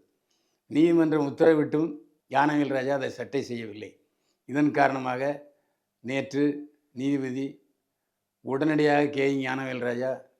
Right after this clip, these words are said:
நீதிமன்றத்தில் ஒரு கோடி ரூபாய் கட்ட வேண்டும், கட்டிய பிறகு தங்கலான் ரிலீஸ் பற்றி யோசிக்கலாம் என்று சொ-, தீர்ப்பு சொல்லி ஆகஸ்ட் பதினாலாம் தேதிக்கு தீர்ப்பை ஒத்திவைத்தார் நீதிபதி. எனவே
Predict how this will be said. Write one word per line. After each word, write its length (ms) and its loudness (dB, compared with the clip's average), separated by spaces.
நீதிமன்றத்தில் 600 -6
ஒரு 180 -6
கோடி 180 -6
ரூபாய் 260 -6
கட்ட 260 -8
வேண்டும், 380 -8
கட்டிய 380 2
பிறகு 300 4
தங்கலான் 440 2
ரிலீஸ் 280 -2
பற்றி 220 -6
யோசிக்கலாம் 580 -8
என்று 220 -2
சொ-, 340 -2
தீர்ப்பு 340 0
சொல்லி 280 -4
ஆகஸ்ட் 380 -4
பதினாலாம் 420 -8
தேதிக்கு 340 -10
தீர்ப்பை 380 -6
ஒத்திவைத்தார் 640 -6
நீதிபதி. 460 -8
எனவே 360 -4